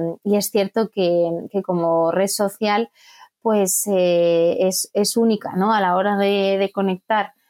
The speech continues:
con ese cliente, eh, y a la hora de trasladarle contenidos sencillos, fáciles y, y adaptados, ¿no? a su, a su estilo de, de vida,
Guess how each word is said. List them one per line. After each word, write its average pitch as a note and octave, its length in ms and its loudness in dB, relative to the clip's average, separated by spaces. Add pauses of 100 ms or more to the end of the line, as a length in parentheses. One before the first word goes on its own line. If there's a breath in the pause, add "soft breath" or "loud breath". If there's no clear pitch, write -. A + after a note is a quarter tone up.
(140)
con G3 220 -2
ese F#3+ 1000 0
cliente, A#3 680 0
eh, F3 480 0
y A3 100 0
a G#3 60 2
la F#3+ 140 2
hora G#3 160 2
de A3+ 120 0
trasladarle A3 500 -2
contenidos G3 600 -2
sencillos, A3+ 720 0
fáciles A3+ 680 -2 (400)
y, F#3+ 540 2 (140)
y C4+ 100 2
adaptados, F#3+ 720 0
¿no? B3 240 2
a F#3+ 120 0
su, F#3 600 0
a G#3+ 120 -2
su G#3 140 -2
estilo A3 460 0
de, A3 400 0
de A3 140 2
vida, A#3+ 380 0